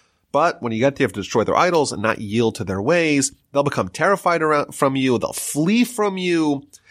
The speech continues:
God will send a swarm of ho-, of hornets to attack them.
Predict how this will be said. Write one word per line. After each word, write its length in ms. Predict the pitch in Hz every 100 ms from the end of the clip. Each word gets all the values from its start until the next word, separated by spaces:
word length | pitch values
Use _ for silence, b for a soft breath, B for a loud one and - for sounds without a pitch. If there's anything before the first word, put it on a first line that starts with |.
| B B
God 220 | 131 143
will 80 | 135
send 260 | - 131
a 40 | 110
swarm 680 | - - 113 123 143 156
of 140 | 123 -
ho-, 380 | - - - -
of 220 | 113 98
hornets 460 | - 160 160 107 -
to 120 | 110
attack 400 | 98 - 202 220
them. 400 | 190 180 156 143